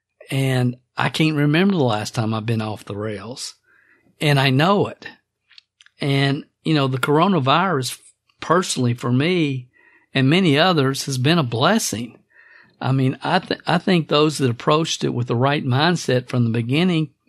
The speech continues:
we can all say that. I mean, we talked about that in detail in session one sixty-seven of this podcast that was titled The Opportunity the Coronavirus Offers All of Us.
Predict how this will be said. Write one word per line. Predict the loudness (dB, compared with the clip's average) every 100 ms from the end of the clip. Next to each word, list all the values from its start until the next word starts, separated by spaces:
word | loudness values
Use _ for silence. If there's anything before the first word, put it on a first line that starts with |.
| _ _ -6
we | 0 2
can | 4
all | 4 2
say | 0 -2 -2
that. | -2 -8 -12 -18 _ _ _ -20 -18 -2
I |
mean, | 2 2
we | 2
talked | 2 0 0
about | -2 0 0
that | 0 2
in | 0 0
detail | 0 0 2 2 2
in |
session | 0 0 0 0 0
one | 0 -2
sixty-seven | -4 -6 -6 -4 0 0 0
of | -2
this | -2 -4
podcast | -4 -2 -2 -2 0 0 0 -4 -14 -20 -20 -20 -20 _
that | 0
was | 2 2
titled | 2 2 4 2
The | 2
Opportunity | 2 0 -4 0 2 2
the | 0 -6
Coronavirus | -2 0 0 0 0 2 2 0 0
Offers | 0 0 0 2
All | 2 2 2
of | 0 -2
Us. | -10 -12